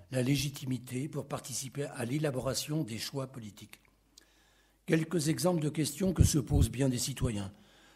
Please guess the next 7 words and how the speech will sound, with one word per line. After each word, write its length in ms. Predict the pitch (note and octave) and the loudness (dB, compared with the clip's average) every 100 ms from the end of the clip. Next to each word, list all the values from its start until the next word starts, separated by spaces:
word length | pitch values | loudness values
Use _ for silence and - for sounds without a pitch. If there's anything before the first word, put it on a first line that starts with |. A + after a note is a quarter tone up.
| _ | _
Pourquoi 320 | E3 - A3+ | -2 4 6
des 100 | F3+ | 6
plantes 320 | D#3 E3 E3 | 4 4 2
transgéniques, 720 | D#3+ D#3+ B2 D3 D#3+ F3+ - - | 4 2 2 2 0 0 -6 -6
toujours 380 | C#3 C3 F3 | -2 0 0
sans 220 | - C#3 B2 | 0 0 0
avantage, 580 | A#2+ C3 D#3+ F3+ D3+ | 0 -2 -2 -2 -4